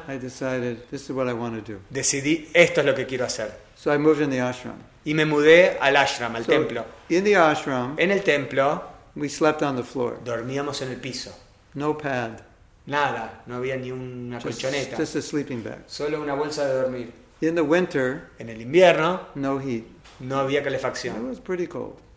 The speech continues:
Speaker 2: Bastante frío hacía.
Speaker 1: And before I moved in the ashram,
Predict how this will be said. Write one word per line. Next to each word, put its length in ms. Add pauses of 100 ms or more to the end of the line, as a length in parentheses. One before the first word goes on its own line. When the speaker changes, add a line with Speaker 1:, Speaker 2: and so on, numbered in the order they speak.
Speaker 2:
Bastante 440
frío 360
hacía. 260 (1800)
Speaker 1:
And 600 (1400)
before 440
I 120
moved 260
in 100
the 100
ashram, 520